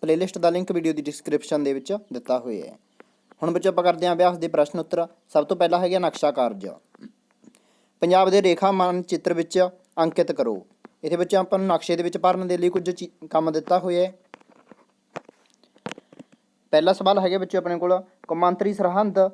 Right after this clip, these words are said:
ਸੀਮਾ ਨਾਲ ਪੈਂਦੇ ਪੰਜਾਬ ਦੇ ਛੇ ਜ਼ਿਲ੍ਹੇ ਆਪਾਂ ਨਕਸ਼ੇ ਦੇ ਵਿੱਚ ਦਰਸਾਉਣੇ ਨੇ। ਕੌਮਾਂਤਰੀ ਸਰਹੰਦ ਕਿਹੜੀ ਹੋ ਗਈ ਬੱਚਿਓ? ਜੋ ਸ-, ਸਰਹੱਦ ਆਪਣੀ ਪਾਕਿਸਤਾਨ ਨੂੰ ਛੂੰਹਦੀ ਹੈ, ਠੀਕ ਹੈ। ਜੋ ਏਰੀਆ ਪਾਕਿਸਤਾਨ ਨਾਲ ਲੱਗਦਾ ਹੈ, ਉਸ ਨਾਲ ਜਿਹੜੇ ਜ਼ਿਲ੍ਹੇ ਨੇ, ਉਹ ਆਪਾਂ ਨਕਸ਼ੇ ਦੇ ਵਿੱਚ ਦਰਸਾਉਣੇ ਨੇ। ਇੱਥੇ ਬੱਚਿਓ ਇਹ ਹੈਗਾ ਆਪਣੇ ਪੰਜਾਬ ਦਾ ਨਕਸ਼ਾ।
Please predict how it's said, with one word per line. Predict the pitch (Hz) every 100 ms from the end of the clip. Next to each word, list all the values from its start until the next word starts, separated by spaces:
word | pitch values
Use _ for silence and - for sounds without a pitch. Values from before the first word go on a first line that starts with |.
| -
ਸੀਮਾ | - 170 190
ਨਾਲ | 185 175
ਪੈਂਦੇ | 180 170 175
ਪੰਜਾਬ | 185 165 156
ਦੇ | 151 185
ਛੇ | 202 160
ਜ਼ਿਲ੍ਹੇ | 151 156 196 214 -
ਆਪਾਂ | 156 180
ਨਕਸ਼ੇ | 170 - 165
ਦੇ | 170
ਵਿੱਚ | 165
ਦਰਸਾਉਣੇ | 180 160 143 123
ਨੇ। | 110 101 - _ _
ਕੌਮਾਂਤਰੀ | - 160 175 190
ਸਰਹੰਦ | 196 190 196 190
ਕਿਹੜੀ | 180 196
ਹੋ |
ਗਈ | 196
ਬੱਚਿਓ? | 180 180 185 180 _ _
ਜੋ | 151 170
ਸ-, | - - -
ਸਰਹੱਦ | 170 185 175
ਆਪਣੀ | 175 180 214 247 - _ _ _ _ -
ਪਾਕਿਸਤਾਨ | 170 185 185 180
ਨੂੰ | 202
ਛੂੰਹਦੀ | 214 143 123 151 123
ਹੈ, | 92 _
ਠੀਕ | - 156
ਹੈ। | 196 127 - _
ਜੋ | 156
ਏਰੀਆ | 185 185
ਪਾਕਿਸਤਾਨ | 180 170 - 175 175
ਨਾਲ | 175
ਲੱਗਦਾ | 170 151 165
ਹੈ, | 175
ਉਸ | 165
ਨਾਲ | 165 175
ਜਿਹੜੇ | 160 165
ਜ਼ਿਲ੍ਹੇ | 165 147 180
ਨੇ, | 190 185 - -
ਉਹ | 147
ਆਪਾਂ | 180 170
ਨਕਸ਼ੇ | 170 151 -
ਦੇ | 156
ਵਿੱਚ | 160 180
ਦਰਸਾਉਣੇ | 151 - 120 104
ਨੇ। | 95 - - - -
ਇੱਥੇ | 156
ਬੱਚਿਓ | 185 180 185
ਇਹ |
ਹੈਗਾ | 190 185
ਆਪਣੇ | 180 175
ਪੰਜਾਬ | 170 160 147
ਦਾ | 147
ਨਕਸ਼ਾ। | 156 151 165 165